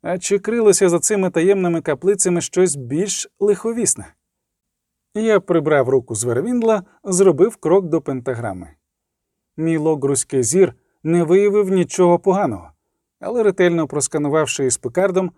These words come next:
я виявив залишки чар, давно відкликаних. Утім, сліди були надто слабкими, аби можна було зробити висновок про природу цих чар.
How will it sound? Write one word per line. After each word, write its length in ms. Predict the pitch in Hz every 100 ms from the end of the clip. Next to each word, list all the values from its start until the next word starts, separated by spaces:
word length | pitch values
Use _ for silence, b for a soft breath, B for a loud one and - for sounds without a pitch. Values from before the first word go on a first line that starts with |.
| _ _ _
я 260 | 135 147 165
виявив 420 | 202 226 233 196
залишки 540 | 151 139 156 - 202
чар, 380 | 196 156 147 175 -
давно 380 | 147 170 143 127
відкликаних. 720 | 156 - 180 - 95 - - _ _ _ _ _
Утім, 400 | 185 190 277 233
сліди 400 | - - 214 240
були 220 | 202 190 180
надто 380 | 190 - 170
слабкими, 600 | 151 147 120 - 240 170
аби 160 | 120 127
можна 300 | 160 156 170
було 200 | 156 160
зробити 440 | 139 135 175 180
висновок 480 | 151 175 - 170 147
про 200 | - 156
природу 460 | - 143 170 190 123
цих 240 | - 127
чар. 320 | - 151 -